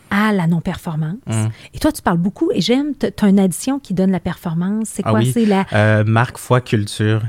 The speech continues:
Speaker 1: Exact.
Speaker 2: égale performance.
Speaker 1: Exactement.
Speaker 2: Oui.
Speaker 1: Puis c'est un peu ça, tu sais, dans l'approche, faut penser à ça, tu sais, dire, « Regarde, si je mets du temps à définir ma marque,
Speaker 2: Hum.
Speaker 1: je mets du temps dans ma culture de fidélisation, de mobilisation de mes troupes,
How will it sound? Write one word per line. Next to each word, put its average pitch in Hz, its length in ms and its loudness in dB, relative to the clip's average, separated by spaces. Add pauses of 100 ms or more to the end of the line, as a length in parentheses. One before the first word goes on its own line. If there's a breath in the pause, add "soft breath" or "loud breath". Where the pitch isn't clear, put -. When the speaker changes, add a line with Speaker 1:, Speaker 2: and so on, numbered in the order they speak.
(140)
Speaker 1:
Exact. 175 540 0
Speaker 2:
égale 104 440 2
performance. 92 540 -6 (120)
Speaker 1:
Exactement. 165 760 -4
Speaker 2:
Oui. 107 160 -2 (420 loud breath)
Speaker 1:
Puis - 120 -12
c'est - 40 6
un 180 60 8
peu 175 140 0
ça, 349 300 2 (100)
tu - 80 -14
sais, 277 140 4
dans 220 120 4
l'approche, 226 600 0
faut 196 80 -2
penser 190 380 -2
à 190 160 -2
ça, - 160 -8 (160)
tu - 80 -12
sais, 262 120 -2
dire, « 214 140 -2
Regarde, 220 300 -4
si - 100 -6
je 175 80 -2
mets 185 80 2
du 143 120 -8 (100)
temps 240 200 -2
à 247 40 2
définir 196 340 -2
ma 160 160 -4
marque, 165 480 -8 (340 loud breath)
Speaker 2:
Hum. 113 140 0 (140 loud breath)
Speaker 1:
je - 140 2
mets 190 140 6
du 160 160 -4
temps 247 220 0
dans 214 100 2
ma 185 120 0
culture 196 400 -2
de 170 80 0
fidélisation, 170 760 -2
de 190 60 2
mobilisation 170 560 -2
de 160 60 -2
mes 156 140 -4
troupes, 294 480 -4